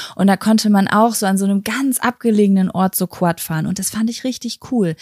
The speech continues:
Ich war erst unsicher, ob das was für mich ist, weil ich ja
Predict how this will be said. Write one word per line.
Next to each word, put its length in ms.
Ich 80
war 160
erst 220
unsicher, 600
ob 100
das 180
was 160
für 120
mich 280
ist, 340
weil 160
ich 140
ja 280